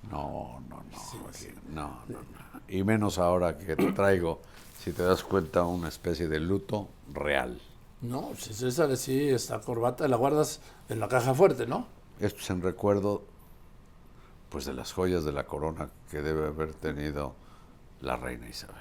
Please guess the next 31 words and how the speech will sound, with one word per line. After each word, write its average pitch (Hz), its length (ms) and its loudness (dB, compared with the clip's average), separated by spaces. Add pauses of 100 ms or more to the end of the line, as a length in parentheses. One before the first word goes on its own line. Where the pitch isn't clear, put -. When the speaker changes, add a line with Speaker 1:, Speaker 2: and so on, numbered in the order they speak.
(360)
Speaker 2:
No, 175 120 -6
pues 117 140 -10
son, 123 280 -2
no 113 220 -2
son 120 240 -2
de, 117 420 2
no 104 140 -6
son 117 200 -6
de 117 100 -2
la, 113 300 -2
no 110 220 -6
eran 113 160 -2
de 117 140 0
ella. 151 260 -6 (360)
Speaker 1:
Claro, 135 260 -2
pertenecen 98 800 0
al, 69 260 -6 (640)
al 67 120 -4
Estado, 82 680 2
Speaker 2:
Sí. 127 200 -6 (840)
Speaker 1:
al - 100 -6
Speaker 2:
Ni - 60 -2
Speaker 1:
Estado 127 200 4
Speaker 2:
siquiera 80 240 2
Speaker 1:
inglés, 120 160 6
¿no? 196 80 8
Speaker 2:
a 156 40 6
la 123 140 2
cara-, 139 220 0
a 120 160 0
sa-, 120 180 -8